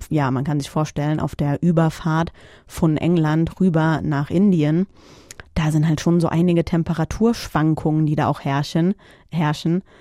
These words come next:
Ähm, außerdem dauert natürlich die Überfahrt auch eine Zeit lang. Deswegen ist das Bier dann auf der Fahrt dahin meistens gekippt. Heißt, wenn es dort ankam, war es einfach ungenießbar. Die, äh, Kalthopfung wurde dann auch erst später erfunden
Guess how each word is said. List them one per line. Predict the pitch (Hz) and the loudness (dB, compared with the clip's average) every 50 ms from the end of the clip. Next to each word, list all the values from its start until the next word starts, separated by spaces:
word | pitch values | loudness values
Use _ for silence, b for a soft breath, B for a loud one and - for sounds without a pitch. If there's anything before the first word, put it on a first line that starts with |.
| b b b b b _ | b b b b b _
Ähm, | - 165 160 160 156 160 160 - | 0 2 4 4 4 4 2 2
außerdem | - - 160 160 - 160 151 147 156 151 156 151 135 - - - | 0 0 0 0 0 -2 0 0 2 2 2 2 0 -2 -2 0
dauert | 160 170 196 180 - | 2 2 2 2 2
natürlich | 147 143 139 - - 147 147 139 | 0 -2 -2 -2 -4 -4 -4 -4
die | - - - | -4 -4 -4
Überfahrt | - 147 151 147 151 - - 151 147 151 - | -2 0 0 -2 -2 -2 -4 -4 -2 -2 -2
auch | - 143 143 | -2 -2 -2
eine | 160 143 | -2 -4
Zeit | - - - 143 143 - | -4 -4 -4 -4 -2 -2
lang. | - 143 143 156 185 - - _ _ _ _ _ _ _ _ _ _ _ _ - - - - | -2 0 0 0 0 -2 -6 _ _ _ _ _ _ _ _ _ _ _ _ -20 -16 -6 -6
Deswegen | 156 156 - 185 175 | -4 -2 0 2 2
ist | 170 165 - | 2 0 0
das | 175 - - | -4 -6 -4
Bier | - 175 175 175 180 | 0 2 4 4 4
dann | 170 160 165 | 4 2 0
auf | 160 - | -2 -4
der | - 151 | -6 -6
Fahrt | - - 160 160 | -4 -4 -4 -2
dahin | 170 160 160 | -2 0 0
meistens | 160 160 160 160 - 160 - | 0 0 0 -2 -4 -6 -8
gekippt. | - 160 - - 175 - - - B B B B B B B B B B - | -8 -6 -4 -4 -4 -4 -6 -10 B B B B B B B B B B -2
Heißt, | 160 165 160 160 - - | 0 0 0 -2 -2 -2
wenn | 165 165 | -2 -2
es | 165 | -2
dort | - 175 - | -4 -6 -6
ankam, | - 151 165 170 - - 170 175 180 185 180 B B B B B B B - | -2 -2 0 0 0 0 0 0 0 0 -2 B B B B B B B -2
war | 170 160 | 0 0
es | 160 - | 0 0
einfach | - 165 160 - 165 - | -2 -2 -2 -2 -4 -2
ungenießbar. | - 170 170 170 170 160 - - 180 170 185 202 202 - - - - - - - - B B B B B B B B B _ - | 0 2 2 2 2 0 0 0 2 4 4 4 2 0 -4 -10 -12 -12 -12 -12 -14 B B B B B B B B B _ -2
Die, | 160 156 160 156 | 0 2 2 2
äh, | - 160 156 | 2 0 0
Kalthopfung | - - - 165 175 185 - - 156 151 - - - - 170 170 165 | -2 0 2 2 2 2 0 -2 -4 -4 -4 -4 -2 0 2 2 2
wurde | 151 156 160 156 156 | 2 2 2 2 0
dann | 156 151 147 | 0 -2 0
auch | - 165 180 226 - - | 2 2 2 2 0 -4
erst | 139 139 - - | -8 -6 -6 -8
später | - - 170 175 202 - - - | -10 -4 -2 -2 -2 0 -2 -4
erfunden | - 160 - - - 147 147 - - 151 160 185 | -4 -6 -4 -4 -2 -2 -2 -2 -2 0 0 -2